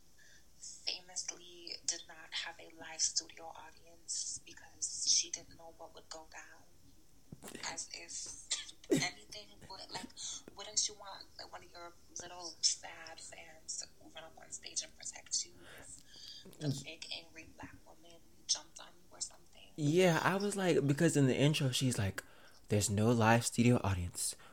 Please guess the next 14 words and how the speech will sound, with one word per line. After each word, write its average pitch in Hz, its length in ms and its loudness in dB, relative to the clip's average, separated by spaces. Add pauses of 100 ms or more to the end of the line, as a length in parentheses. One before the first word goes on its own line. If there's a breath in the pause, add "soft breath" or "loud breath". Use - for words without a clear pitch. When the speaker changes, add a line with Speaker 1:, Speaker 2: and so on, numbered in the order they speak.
(120)
Speaker 2:
We 104 120 4
don't 113 300 4
know 110 200 4
what's 101 260 4
gonna 101 200 2
happen." 92 500 0 (220)
What 131 320 4
do 196 100 6
you 185 80 8
think 254 180 4
is 160 80 4
gonna 101 160 4
happen? 87 540 2
Like 135 460 2